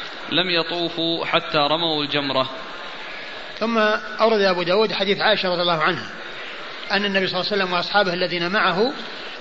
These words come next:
Speaker 2: أي الذين كانوا معه، لم يطوفوا إلا بعد أن رموا الجمرة، يعني طواف الإفاضة. وهذا كل الحجاج، كل الحجاج رميهم ل-، طوافهم،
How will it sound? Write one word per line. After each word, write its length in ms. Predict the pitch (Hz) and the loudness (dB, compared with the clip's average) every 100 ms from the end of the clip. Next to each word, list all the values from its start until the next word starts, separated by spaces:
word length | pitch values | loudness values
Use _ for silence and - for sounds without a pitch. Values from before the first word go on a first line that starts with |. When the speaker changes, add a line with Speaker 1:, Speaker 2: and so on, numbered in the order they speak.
| - - - - - - - | -12 -12 -12 -12 -14 -14 -6
Speaker 2:
أي 100 | 175 | -2
الذين 300 | 175 185 196 | 0 2 2
كانوا 320 | 180 196 190 180 | 2 2 2 2
معه، 420 | 208 185 196 277 - - - - | 4 4 4 0 -4 -10 -10 -8
لم 300 | 175 196 247 | 0 2 4
يطوفوا 640 | 220 220 226 151 196 262 285 - - - 254 | 2 4 4 4 2 0 -2 -10 -12 0 4
إلا 240 | 262 220 | 6 6
بعد 220 | 226 214 | 4 6
أن 80 | 226 | 4
رموا 260 | 220 214 196 | 4 4 4
الجمرة، 420 | 180 196 175 160 - - - - - - | 4 4 4 0 -2 -10 -10 -10 -10 -8
يعني 140 | 151 | -4
طواف 240 | 196 214 214 | 4 4 6
الإفاضة. 440 | 240 254 202 165 - - - - - - - - - | 6 6 6 4 -6 -12 -12 -12 -10 -10 -10 -10 0
وهذا 320 | 190 190 269 262 | 2 6 6 6
كل 180 | 359 349 | 4 4
الحجاج، 520 | 220 175 196 143 - - - - - - - - - - - | 2 2 2 2 -4 -10 -12 -12 -12 -14 -12 -12 -12 -12 -4
كل 160 | 294 302 | 2 2
الحجاج 480 | 233 214 226 226 190 | 4 4 6 6 6
رميهم 520 | 247 233 185 208 202 | 6 6 4 2 2
ل-، 420 | 190 214 220 240 | 2 4 2 2
طوافهم، 540 | 208 214 240 202 190 | 6 8 8 6 0